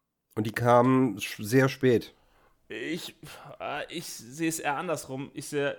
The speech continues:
Speaker 2: eher, unsere Defense wurde stärker und hat sich besser angepasst als, äh, die Chiefs uns. Also die Chiefs Offense unserer Defense. Wir sind, ähm, haben mit der Halbzeit haben wir einen Wechsel vollzogen von der Zone-Coverage,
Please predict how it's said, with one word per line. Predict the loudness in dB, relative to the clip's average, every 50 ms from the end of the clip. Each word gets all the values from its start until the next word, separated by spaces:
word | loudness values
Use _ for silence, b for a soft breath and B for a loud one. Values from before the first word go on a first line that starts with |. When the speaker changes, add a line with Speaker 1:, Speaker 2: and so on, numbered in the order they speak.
| -10 -8 _
Speaker 2:
eher, | 0 2 2 2 2 0
unsere | -2 -4 -4 -6 -10 -10
Defense | -10 -12 -12 -10 -8 -10 -8 -8
wurde | -6 -6 -6 -6
stärker | -8 -8 -6 -4 -2 -2 -2 -2 -2 -2 -2 -2 -4
und | -6 -8 -8
hat | -8 -10
sich | -10 -12 -16 -14
besser | _ -2 -2 -2 -2 -2 -4 -4
angepasst | -4 -4 -6 -6 -8 -8 -6 -6 -6 -6 -6 -8 -12 -10
als, | -8 -8 -8 -8 -12 -16 -12
äh, | -8 -4 -4 -2 -2 -4 -6
die | -8 -12
Chiefs | -12 -10 -8 -8 -8 -8 -8 -10 -10 -12 -16 _ _ -20 -20 _ _ _
uns. | -2 0 0 0 -2 -4 -10 -16 -20 _ _ _ _
Also | -8 -8 -8
die | -6
Chiefs | -6 -6 -4 -4
Offense | -4 -6 -6 -6 -8 -10
unserer | -10 -8 -8 -8
Defense. | -8 -8 -10 -10 -10 -10 -12 -12 -16 b b b b b b b b b b b b b b
Wir | -6 -4 -2
sind, | 0 0 0 0 -2 -6
ähm, | -4 0 0 0 0 -2 -4 -2
haben | -2 -2 -2 -2 -4
mit | -2 0
der | 0 0
Halbzeit | 0 -2 -2 -4 -6 -10 -10 -8 -6 -4 -4 -6 -8 -10 -16 -20 _ _ _ _ _ _ -20 -20 -14 -6
haben | -2 0 2 2 0 0 -4 -6 -8 -6
wir | -4 -2 0 0 0 0
einen | -2 -4 -4 -6
Wechsel | -8 -8 -8 -10
vollzogen | -8 -6 -8 -8 -8 -8 -8 -8 -6 -8 -10 -10
von | -8 -6 -6 -4
der | -4 -4 -6
Zone-Coverage, | -6 -6 -6 -6 -6 -6 -6 -6 -4 -4 -6 -8 -10 -10 -12 -14 -16